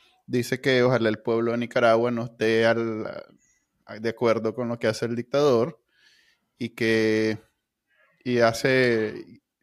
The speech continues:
He tratado de darle vuelta a la crítica a ver si es algo más profundo, pero dice que entre Putin y Ortega no hay nada más, no hay nada en común más que el dinero. Eh, suena a ser, suena a ser un, un, un dardo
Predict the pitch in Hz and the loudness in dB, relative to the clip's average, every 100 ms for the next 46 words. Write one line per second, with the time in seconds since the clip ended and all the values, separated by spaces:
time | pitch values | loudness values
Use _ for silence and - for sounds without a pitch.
0 | _ _ _ _ _ _ 143 156 156 156 | _ _ _ _ _ _ -6 -4 0 2
1 | 160 151 151 147 143 147 151 117 - 147 | 4 4 2 2 0 0 -2 -2 -2 -4
2 | 147 - 135 120 135 - 135 131 131 135 | -6 -2 0 0 -2 -4 -4 -2 -2 -2
3 | 131 131 - 127 226 151 101 110 113 127 | -6 -6 -8 -8 -4 -4 -4 -2 -4 -4
4 | - - 156 - _ _ _ _ - 123 | -6 -4 -4 -6 _ _ _ _ -12 -6
5 | 123 - 143 160 156 147 127 143 147 143 | -6 -6 -6 -4 0 -2 0 0 2 0
6 | 139 139 139 135 139 123 123 131 135 139 | -2 0 0 0 -4 -4 -2 -2 0 0
7 | 143 135 117 123 131 127 135 143 127 110 | -2 -4 -4 -2 -2 -4 -4 -6 -4 -4
8 | 110 143 90 - _ _ _ _ _ _ | 0 0 -2 -8 _ _ _ _ _ _
9 | _ _ _ _ _ _ _ _ - 113 | _ _ _ _ _ _ _ _ -4 0
10 | 110 104 95 95 - - - 127 139 165 | 0 0 -4 -8 -18 -18 -6 -4 0 0
11 | 147 - 143 - 139 - 147 185 170 - | 0 0 -2 -2 -6 -4 -2 0 -2 0
12 | 170 175 175 175 170 151 135 131 135 131 | 0 0 -2 -6 -8 -8 -10 -10 -10 -10
13 | - 120 - 131 143 143 147 151 160 151 | -10 -14 -10 -6 0 2 4 2 -2 0
14 | 127 101 92 95 | 0 -2 -6 -12